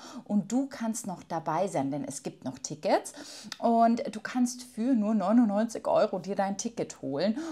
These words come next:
und dabei sein, einen ganzen Tag in München. Made for More heißt das Event. Also wenn du sagst, "Boah, ich hab so richtig Lust, ich möchte mir das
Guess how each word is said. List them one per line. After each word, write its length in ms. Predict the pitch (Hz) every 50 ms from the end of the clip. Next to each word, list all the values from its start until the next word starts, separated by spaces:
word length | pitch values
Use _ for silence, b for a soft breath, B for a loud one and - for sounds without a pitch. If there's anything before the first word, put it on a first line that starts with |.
| 285 247 B -
und 320 | 214 214 220 220 226 - - -
dabei 420 | - 208 185 - 185 175 190 208 214
sein, 240 | - 180 160 170
einen 200 | 170 - 185 196
ganzen 280 | 185 190 202 196 - 208
Tag 200 | 190 180 185 -
in 100 | 175 170
München. 460 | 175 190 208 214 - 208 180 170 170
Made 260 | 180 175 202 247 240
for 220 | - - - 196 190
More 600 | 180 165 160 156 156 160 170 180 196 214 202 180
heißt 300 | 165 156 185 196 - -
das 160 | - - -
Event. 320 | 196 160 175 175 196 -
Also 160 | - - - -
wenn 140 | - -
du 80 | - -
sagst, 260 | - - - - -
"Boah, 140 | - - -
ich 100 | 220 -
hab 140 | - - -
so 80 | -
richtig 400 | 208 220 226 220 - - - -
Lust, 260 | 190 190 214 220 - B 277 311 320 302 269 B
ich 160 | - - -
möchte 380 | 214 208 214 - - 233 220 - 233 254 B B
mir 340 | - 208 214 214 202 202 196
das 380 | 196 196 185 190 185 - -